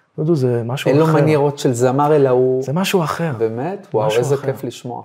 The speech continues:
Speaker 1: איש כל כך טוב ופשוט, והוא, על מה שטוב, הוא מברך ומפרגן.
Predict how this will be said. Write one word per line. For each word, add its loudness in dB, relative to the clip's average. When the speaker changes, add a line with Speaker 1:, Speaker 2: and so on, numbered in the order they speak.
Speaker 1:
איש -4
כל -6
כך -4
טוב -4
ופשוט, -8
והוא, -2
על -6
מה 2
שטוב, 2
הוא -10
מברך 2
ומפרגן. -8